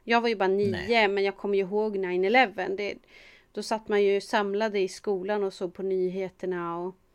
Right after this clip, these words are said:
Speaker 2: Ja, ja, ja, ja, ja. Jag minns fortfarande den dagen.
Speaker 1: <laughs> Jag
Speaker 2: Eh.
Speaker 1: såg en, en TikTok, det var någon svensk kille som hade lagt upp så här, "Ah, nej, men diskussionen på jobbet.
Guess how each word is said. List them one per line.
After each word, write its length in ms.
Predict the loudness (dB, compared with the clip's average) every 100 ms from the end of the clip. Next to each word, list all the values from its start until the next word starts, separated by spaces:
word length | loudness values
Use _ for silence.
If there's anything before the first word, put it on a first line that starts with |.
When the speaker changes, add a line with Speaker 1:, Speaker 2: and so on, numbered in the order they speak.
| _ _ _ -12
Speaker 2:
Ja, 280 | -6 -2 -2
ja, 140 | -4
ja, 100 | -8 -16
ja, 60 | -18 -18
ja. 140 | -20 _ -14
Jag 120 | -8
minns 200 | -8 -4
fortfarande 480 | -6 -6 -12 -10 -10
den 180 | -8
dagen. 240 | -8 -10 -12 _ _ _ -20 -20 _ _ _ -2
Speaker 1:
<laughs> 0 | -2 6 6 6 4
Jag 20 | 2
Speaker 2:
Eh. 20 |
Speaker 1:
såg 440 | 2 -2 2 2 -2
en, 280 | -6 -6 -8 -18 -20 -8
en 180 | -4 -4
TikTok, 500 | -2 -4 -2 -6 -6
det 60 | -6
var 100 | -4
någon 140 | -4
svensk 460 | -4 -6 -6 -8 -8
kille 300 | -4 -4 -4
som 160 | -8
hade 120 | -4
lagt 220 | -2 -2 -6
upp 120 | -8
så 100 | -2
här, 140 | 0 0
"Ah, 180 | 0
nej, 200 | 0 0
men 260 | 0 -2 -4
diskussionen 640 | -6 -8 -8 -6 -6 -6
på 80 | -8
jobbet. 680 | -6 -6 -6 -6 -6 _